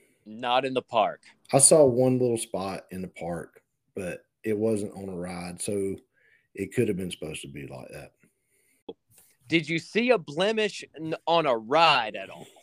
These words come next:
Speaker 2: Not on a ride. Not on an attraction. Not that I
Speaker 1: Man.
Speaker 2: can, I can say that that was definitely not supposed to be there.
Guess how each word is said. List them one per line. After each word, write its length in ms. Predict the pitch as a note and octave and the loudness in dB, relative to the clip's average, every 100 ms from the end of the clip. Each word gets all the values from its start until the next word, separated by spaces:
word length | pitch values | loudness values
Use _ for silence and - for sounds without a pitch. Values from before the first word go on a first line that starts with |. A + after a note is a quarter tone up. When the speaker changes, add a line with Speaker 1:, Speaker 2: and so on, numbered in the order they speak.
| _ - | _ -10
Speaker 2:
Not 280 | C3+ F3 G#3 | -4 -2 0
on 60 | F#3 | 0
a 120 | A2+ | 2
ride. 460 | G2+ E2+ E2+ F2 - - _ _ _ | 0 -4 -8 -12 -16 -20 _ _ _
Not 220 | A#2+ C#3 | -2 0
on 240 | C3+ B2+ G#2+ | 0 0 -2
an 60 | |
attraction. 600 | F#2+ - E2+ - - F2+ F2 | -6 -8 -8 -8 -10 -12 -12
Not 280 | F#3 G#2+ - | -8 -8 -6
that 60 | G2 | -8
I 140 | - | -8
Speaker 1:
Man. 40 | A2 | -8
Speaker 2:
can, 300 | F#2 - - _ _ - | -10 -12 -14 _ _ -10
I 100 | G2 | -8
can 160 | F#2+ | -6
say 300 | - G2+ F#2 | -6 -6 -6
that 180 | F2 D2+ | -8 -8
that 200 | F#2 - | -8 -10
was 100 | F#2 | -12
definitely 580 | - F#2 - E2 F2+ E2 F2 | -8 -8 -8 -8 -8 -8 -6
not 260 | F#2 - | -8 -10
supposed 300 | - F2+ E2 | -10 -8 -8
to 80 | - | -2
be 140 | F2+ | 0
there. 320 | E2+ E2+ E2 | 0 0 -4